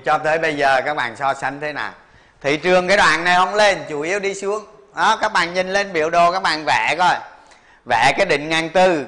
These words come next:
kéo về, kéo về mấy cái, nối về mấy cái định kế tiếp là nó xuống, à, ngàn ba trăm năm mươi. Đó, rồi những cái đáy dưới này ngàn hai kéo lên là tức là thị trường đang dao động một cách thắt lại.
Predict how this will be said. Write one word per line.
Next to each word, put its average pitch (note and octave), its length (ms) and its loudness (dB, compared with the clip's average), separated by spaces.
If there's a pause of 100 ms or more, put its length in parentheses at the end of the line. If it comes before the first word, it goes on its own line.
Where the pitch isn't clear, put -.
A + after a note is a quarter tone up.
kéo E3 300 6
về, D3+ 520 4 (880)
kéo D#3+ 240 6
về D#3 300 6
mấy D#3 220 0
cái, G3 120 0
nối F3 440 4
về E3 180 4
mấy D#3 220 0
cái F#3+ 120 -2
định C#3 240 -6
kế E3 180 2
tiếp F#3+ 300 0
là D3 280 2
nó D#3+ 280 -2
xuống, F#3 340 -6 (360)
à, C#3+ 300 0
ngàn D3 340 -2
ba D#3+ 200 4
trăm E3+ 200 -2
năm E3+ 200 -4
mươi. D#3+ 420 2 (420)
Đó, D3+ 440 4
rồi C#3 480 4
những C3 220 -4
cái E3+ 100 0
đáy E3+ 300 4
dưới F3+ 140 -2
này C#3+ 300 -2
ngàn C#3+ 220 -4
hai D#3+ 240 -2
kéo D#3+ 200 2
lên D#3+ 300 0
là C#3 60 -6
tức E3 220 -8
là D3+ 160 -6
thị B2+ 160 -10
trường C3+ 180 -10
đang D3 220 -4 (400)
dao D#3 320 6
động A#2+ 280 2
một C#3 160 -2
cách E3+ 220 2
thắt A3+ 260 0
lại. A#2 300 0